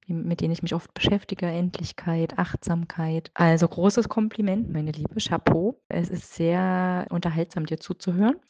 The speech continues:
Und mich interessiert natürlich brennend, wie du auf so eine Idee kommst, sowas zu machen. Also ich kann mir natürlich vorstellen, dass es im Zuge der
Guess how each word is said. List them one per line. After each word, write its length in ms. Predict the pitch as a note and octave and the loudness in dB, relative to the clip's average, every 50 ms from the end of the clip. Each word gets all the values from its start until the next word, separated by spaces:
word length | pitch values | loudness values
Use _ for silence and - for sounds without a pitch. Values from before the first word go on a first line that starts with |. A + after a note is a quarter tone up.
| _ _ | _ _
Und 160 | D#3+ D#3 D3+ | -2 0 2
mich 160 | E3 E3 - - | 0 0 0 -2
interessiert 400 | E3+ - - F3 E3+ F#3 F3 - | -4 -4 -6 -4 -2 -2 -2 -2
natürlich 320 | F#3 E3+ - F3 E3 - | -4 -4 -2 -4 -2 0
brennend, 340 | - - - E3 F3 G3+ G#3 | 0 0 0 0 0 0 0
wie 80 | - E3 | 0 -2
du 80 | D#3+ | -2
auf 80 | D#3+ D#3 | -4 -2
so 80 | - D#3+ | -2 -2
eine 140 | D#3+ D#3+ | -2 0
Idee 240 | C3 C3 - - G3 | -2 -2 2 2 2
kommst, 440 | A#3 - - - C#3 - - - - | 2 4 4 4 4 4 2 -2 -2
sowas 640 | - D#3 D#3 D#3+ C#3+ - - - - - - - - | -2 0 0 0 -2 -4 -10 -12 -10 -10 -10 -12 -12
zu 160 | - - D#3 | -8 -6 -4
machen. 440 | D3 D#3 G#3+ - - D#4 F3+ - - | -2 0 -2 -2 0 -2 -2 0 0
Also 180 | D#3+ D#3+ E3 | -2 -4 -4
ich 80 | D#3 - | -6 -8
kann 160 | - - D#3+ | -6 -6 -4
mir 100 | D#3+ E3 | -4 -2
natürlich 300 | D#3+ E3 - _ - - | -4 -4 -6 _ -18 -10
vorstellen, 460 | - - A3 A3 - - A3 F#3+ F3 | -4 -4 -4 -4 -2 -2 0 0 0
dass 180 | E3+ - - - | -2 -4 -4 -6
es 100 | G3 - | -6 -6
im 120 | F3 E3+ | -8 -8
Zuge 260 | - - - F3+ - F#3 | -4 -4 -4 -2 -2 -2
der 160 | - E3+ | -2 -2